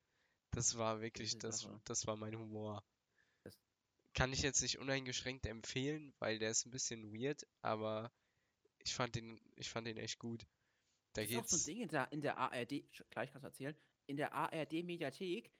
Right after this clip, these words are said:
Speaker 2: gibt es so viele skandinavische Produktionen, weil die dafür irgendwie die Rechte gekauft haben. Das ist absolut merkwürdig. Ja, jetzt du?
Speaker 1: Ja, ähm, nämlich,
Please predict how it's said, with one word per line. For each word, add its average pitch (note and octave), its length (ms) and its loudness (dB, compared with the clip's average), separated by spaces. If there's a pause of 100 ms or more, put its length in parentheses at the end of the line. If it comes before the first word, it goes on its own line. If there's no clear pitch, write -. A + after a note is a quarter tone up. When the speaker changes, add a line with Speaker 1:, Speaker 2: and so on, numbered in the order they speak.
(100)
Speaker 2:
gibt D#3 160 -8
es C#3+ 220 -6
so D#3+ 140 0
viele B3 280 -6
skandinavische E3+ 840 -2
Produktionen, F#3 880 -4
weil C3 120 0
die D3+ 120 -8
dafür D#3 260 -2
irgendwie E3 200 -8
die B2 80 -6
Rechte - 340 -2
gekauft - 260 -14
haben. G2+ 160 -8 (220)
Das C3 180 -6
ist - 160 -8 (100)
absolut - 480 -12
merkwürdig. G#2 600 -6 (1800)
Ja, A#2+ 200 -2
jetzt G#2 200 -12
du? D#3 160 -10 (720)
Speaker 1:
Ja, A2+ 280 2 (260)
ähm, A2+ 380 -2 (600)
nämlich, C3 500 2